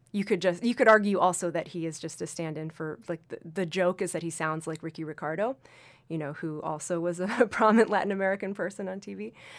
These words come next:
Um, but yeah, there, you know, there are a lot of things about his character that, uh, would suggest that he's Latino. Um, Bumblebee Man, of course, is Latino. I mean, that's, there's absolutely no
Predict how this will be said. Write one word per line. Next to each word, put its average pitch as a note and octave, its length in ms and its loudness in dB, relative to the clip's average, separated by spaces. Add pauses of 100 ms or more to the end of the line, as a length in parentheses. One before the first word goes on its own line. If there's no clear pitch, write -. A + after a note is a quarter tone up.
(240)
Um, F3 560 6 (1900)
but F3+ 400 -2
yeah, F#3 240 2
there, E3 160 -4
you F3 240 -6
know, D3+ 140 -8
there D#3 320 -8 (460)
are G#3+ 120 8
a G#3+ 80 10
lot G#3+ 200 10
of G3+ 80 2
things F3 260 0
about D#3 360 -4
his E3 240 -8
character D3 540 -10
that, - 220 -12 (200)
uh, D#3 220 -14
would D#3+ 220 -12
suggest E3 600 -6
that F3+ 160 -12
he's - 440 -16 (180)
Latino. E3 520 -10 (540)
Um, F#3+ 500 4 (340)
Bumblebee B3+ 360 8
Man, E3 220 2
of E3 100 -6
course, D3+ 420 -6
is F3+ 260 0
Latino. - 400 -8
I D#3+ 100 -6
mean, D#3 140 -6
that's, D3+ 260 -8
there's E3 380 -8
absolutely D#3+ 440 -10
no D3+ 380 -8